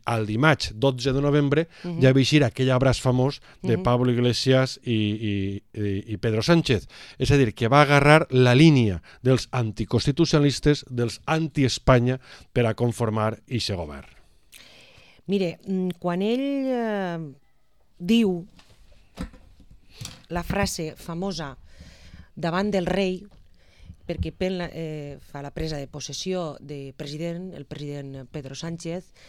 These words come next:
Speaker 2: i diu: «Vuit mesos de negociació per tan sols deu segons de, que ha durat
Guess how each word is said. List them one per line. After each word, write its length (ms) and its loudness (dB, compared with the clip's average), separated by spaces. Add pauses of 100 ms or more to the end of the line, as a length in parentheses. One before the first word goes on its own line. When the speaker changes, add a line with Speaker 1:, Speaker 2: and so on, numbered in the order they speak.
(280)
Speaker 2:
i 120 -6
diu: 320 -2 (680)
«Vuit 200 -2
mesos 360 0
de 80 -4
negociació 640 -6
per 160 -12
tan 160 -12
sols 320 -10
deu 180 -4
segons 640 -10
de, 400 -12
que 80 -10
ha 80 -10
durat 380 -6